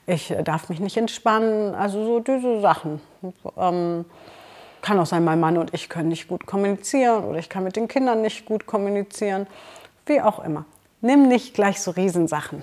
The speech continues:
Fang erstmal mit kleinen Sachen gerne an, wie ich bin unpünktlich oder so. Das sind meistens so kleinere Sachen. Also nicht gleich Sachen, wo du sagst, da ist deine gesamte Identität und Zugehörigkeit in Gefahr, wenn du diese Glaubenssätze vernichtest.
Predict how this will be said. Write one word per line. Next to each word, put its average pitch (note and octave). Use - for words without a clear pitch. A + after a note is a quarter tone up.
Fang G3
erstmal E3+
mit -
kleinen A#3
Sachen A3
gerne F#3+
an, F#3
wie D3+
ich -
bin D3+
unpünktlich E3
oder A#2+
so. C3+
Das D#3
sind D3+
meistens D3+
so -
kleinere D3+
Sachen. F3
Also D#3+
nicht F#3
gleich F3
Sachen, E3+
wo D#3+
du D#3+
sagst, E3
da D#3
ist D#3+
deine E3
gesamte D3+
Identität E3
und D#3+
Zugehörigkeit E3+
in G#3+
Gefahr, F#3+
wenn F#3
du F#3
diese E3
Glaubenssätze E3
vernichtest. E3